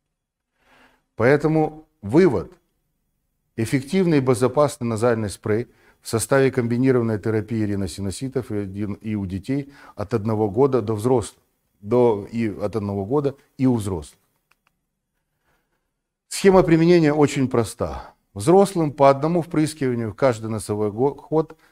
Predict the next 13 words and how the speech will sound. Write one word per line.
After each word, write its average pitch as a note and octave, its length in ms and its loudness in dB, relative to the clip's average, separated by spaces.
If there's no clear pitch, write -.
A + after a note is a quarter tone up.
три, D3+ 200 -4
три-пять B2+ 500 0
раз G#2+ 200 -2
в - 20 -12
сутки E3+ 420 -8
с - 100 -20
первого B2+ 380 4
дня, C3 280 -4
э, G2 380 -4
начала G2+ 400 -4
заболевания. F2 760 -8
Детям D#3+ 420 -2
меньше. G2+ 500 -4